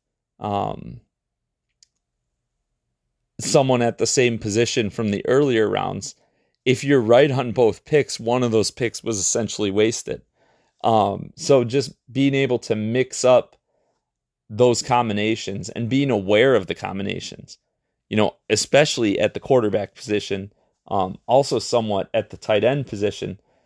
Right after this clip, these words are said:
so that you're not wasting those picks. Um, you know, going back to the drafting as if you're right sort of idea,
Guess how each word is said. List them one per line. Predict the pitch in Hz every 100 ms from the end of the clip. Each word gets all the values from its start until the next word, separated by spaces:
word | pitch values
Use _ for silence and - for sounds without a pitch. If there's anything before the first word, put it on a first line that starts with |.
| -
so | -
that | 160
you're | 143
not | 151 147 -
wasting | 101 117 139 - 110 101
those | 95 90
picks. | - 165 - - - _ _ _ _
Um, | - 101 - - - _ _ _ _ _ _ _ _ -
you | 127
know, | 131 113 113 _ _ _ 131
going | 143 139 117
back | 117 117
to | - 120
the | 107 107 101 - _ _ _ _ _ -
drafting | 113 113 120 - 113 110 107
as | 110 101
if | 110 -
you're | 98 101
right | 95 110 123 - _ _
sort | - - 104 95
of | 87
idea, | 95 87 92 92 98